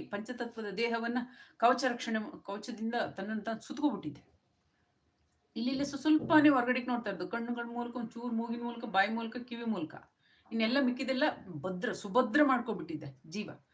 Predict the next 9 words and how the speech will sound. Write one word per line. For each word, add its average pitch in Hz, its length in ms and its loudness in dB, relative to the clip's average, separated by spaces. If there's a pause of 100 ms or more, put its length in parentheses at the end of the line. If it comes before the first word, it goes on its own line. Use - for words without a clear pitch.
(240)
ಅಷ್ಟು 262 260 -4
ವೀಕ್ 269 340 2
ಆಗಿ 302 100 8
ಹೋಗ್ಬಿಟ್ಟಿದೆ, 208 400 0
ಆತ್ಮದ 226 540 2 (120)
ಅಂತ 220 200 -4
ಪ್ರಕಾಶಮಾನತೆಯಲ್ಲಿ 220 800 -4
ವೀಕ್ 185 180 -6
ಆಗಿದೆ. 131 260 -10